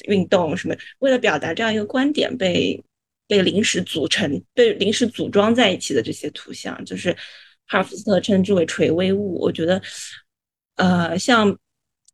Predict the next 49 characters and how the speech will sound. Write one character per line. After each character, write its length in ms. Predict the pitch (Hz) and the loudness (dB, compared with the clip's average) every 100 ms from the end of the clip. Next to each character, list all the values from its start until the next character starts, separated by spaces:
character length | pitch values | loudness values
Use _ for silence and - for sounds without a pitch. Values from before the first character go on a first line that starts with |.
| - | -4
Tillmans 580 | - 220 214 196 - 180 - | 2 4 6 2 0 -6 -6
这 100 | - | 0
么 100 | 226 | 4
轻 300 | 214 - 262 | 4 4 4
易 100 | 247 | 6
的 140 | 214 190 | 4 2
会 100 | 220 | -2
去 120 | 196 | -2
打 240 | 185 160 | 0 0
破 200 | - 240 | 2 2
图 160 | 202 170 | 2 2
像 160 | 202 202 | 2 2
的 80 | |
边 300 | 175 196 208 | 2 2 2
界， 240 | 214 220 175 | 2 0 0
把 120 | - | -2
它 180 | 202 175 | -2 -2
进 120 | 196 | 0
行 160 | 202 180 | 0 0
重 320 | - 160 190 | 0 0 0
组， 260 | 190 175 - - - _ _ - | 0 -4 -6 -16 -20 _ _ -10
然 120 | - | 0
后 80 | 170 | 0
重 260 | 175 175 185 | 2 0 2
复 140 | 240 | 2
在 140 | 226 | 4
不 120 | 202 196 | 2 0
同 220 | 233 170 | 0 0
的 140 | 165 - _ - | -2 -8 _ -2
展 160 | 175 | 2
览 180 | 190 165 | 4 2
中 280 | 160 175 180 | 2 2 2
去 440 | - 196 175 139 - - - _ _ _ _ | 0 0 2 0 -4 -16 -20 _ _ _ _
看 200 | - 226 | 2 4
似 220 | 226 202 | 4 2
随 260 | 202 185 160 | 2 4 4
意 80 | 208 | 2
的 140 | 180 | 0
呈 260 | - 185 151 | 0 -2 -2
现， 280 | - 185 175 | 0 0 4
这 120 | 240 | 2
也 140 | 196 | 2
是 180 | 185 196 | 0 0
一 80 | 190 | 0
种， 280 | 185 147 - _ _ _ _ | 0 -6 -10 _ _ _ _
一 120 | 202 | -4
种， 180 | 190 170 - | -2 -2 -2
一 100 | 190 | -4
种 240 | 165 | -4